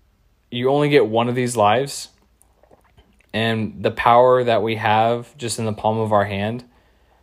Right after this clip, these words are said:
and a device that we can put in our pocket is pretty, is pretty miraculous, right? The, the, the, the ability to make a difference in someone's lives,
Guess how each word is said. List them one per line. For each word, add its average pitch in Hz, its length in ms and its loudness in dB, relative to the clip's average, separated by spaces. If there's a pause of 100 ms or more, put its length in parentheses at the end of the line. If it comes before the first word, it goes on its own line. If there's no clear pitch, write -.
(440)
and 107 100 -6
a 107 80 0
device 107 320 2
that 117 100 0
we 110 120 -2
can 110 100 -6
put 107 140 -4
in 101 100 -4
our 104 80 -2
pocket 98 500 -4 (920)
is 101 240 -8
pretty, 104 340 -4
is 104 140 -2
pretty 110 220 -6
miraculous, 90 760 -6 (880)
right? 101 160 0
The, 101 160 0
the, 101 400 -2
the, 95 520 -6 (180)
the 107 160 -2
ability 110 800 2 (200)
to 101 720 -4
make 107 420 -2
a 104 40 -8
difference 104 380 -4
in 101 80 -8
someone's 101 420 -4
lives, 98 580 -2